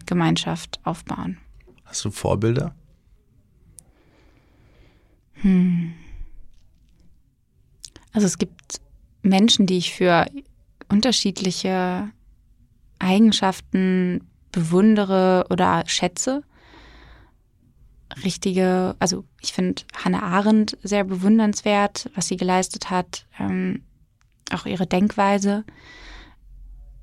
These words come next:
Speaker 1: Aber so richtig so, so ein klassische Vorbilder, würde ich sagen, äh, hab ich nicht. Nee.
Speaker 2: Wer ist Hannah Arendt?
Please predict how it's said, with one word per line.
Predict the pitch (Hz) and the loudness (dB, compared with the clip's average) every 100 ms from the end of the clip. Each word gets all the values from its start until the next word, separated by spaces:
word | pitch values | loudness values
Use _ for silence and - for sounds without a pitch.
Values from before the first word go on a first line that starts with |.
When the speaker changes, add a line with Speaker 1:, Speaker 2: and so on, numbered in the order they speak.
| - - - - _ - - - | -20 -20 -20 -20 _ -20 -16 -4
Speaker 1:
Aber | 185 180 170 | -2 0 2
so | 175 | 2
richtig | 196 - 180 | 0 -2 -2
so, | 180 165 | 0 -2
so | 170 | -2
ein | 165 165 | -4 -6
klassische | - 175 170 185 175 | -8 -8 -4 -4 -6
Vorbilder, | - 190 190 196 190 185 | -6 -2 0 2 2 -2
würde | 185 | -6
ich | 170 | -8
sagen, | - 180 180 180 190 196 | -8 -6 -6 -6 -8 -10
äh, | - - - - | -10 -10 -14 -12
hab | - - | -10 -8
ich | - - 185 | -8 -6 -4
nicht. | 180 175 165 - - - - - | 0 0 -2 -8 -14 -20 -20 -14
Nee. | 196 190 - - _ - - - - | -14 -14 -20 -20 _ -20 -20 -18 -14
Speaker 2:
Wer | - | -14
ist | - - | -10 -4
Hannah | 90 82 | -2 0
Arendt? | 87 98 107 | -2 -2 -4